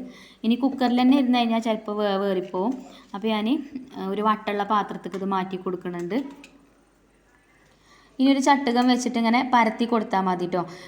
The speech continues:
പിന്നെ നിങ്ങൾക്ക് അണ്ടിപ്പരിപ്പ് മുന്തിരി സവാളയൊക്കെ ഫ്രൈ ചെയ്ത് ഇതിലേക്ക് ഇടണമെങ്കിൽ അങ്ങനെ നെയ്യിൽ ഫ്രൈ ചെയ്തിട്ട് അതിലേക്ക് ഇട്ടാലും നല്ല ടേസ്റ്റ് ഉണ്ടാവും, കാണാനും നല്ല ഭംഗിയുണ്ടാവും. അപ്പോൾ നമ്മളിപ്പോൾ അതിനൊന്നും നിൽക്കണില്ല ട്ടോ. അങ്ങനെ ആകുമ്പോൾ നല്ലൊരു നെയ്ച്ചോറൊക്കെ ആയിട്ട് കിട്ടും. അപ്പോൾ ഞാനത്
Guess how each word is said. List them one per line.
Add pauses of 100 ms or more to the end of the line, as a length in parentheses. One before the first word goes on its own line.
പിന്നെ
നിങ്ങൾക്ക്
അണ്ടിപ്പരിപ്പ്
മുന്തിരി (300)
സവാളയൊക്കെ
ഫ്രൈ
ചെയ്ത്
ഇതിലേക്ക്
ഇടണമെങ്കിൽ (340)
അങ്ങനെ
നെയ്യിൽ (420)
ഫ്രൈ
ചെയ്തിട്ട്
അതിലേക്ക്
ഇട്ടാലും
നല്ല
ടേസ്റ്റ്
ഉണ്ടാവും, (180)
കാണാനും
നല്ല
ഭംഗിയുണ്ടാവും.
അപ്പോൾ
നമ്മളിപ്പോൾ (180)
അതിനൊന്നും
നിൽക്കണില്ല
ട്ടോ. (920)
അങ്ങനെ
ആകുമ്പോൾ
നല്ലൊരു
നെയ്ച്ചോറൊക്കെ
ആയിട്ട്
കിട്ടും. (480)
അപ്പോൾ
ഞാനത്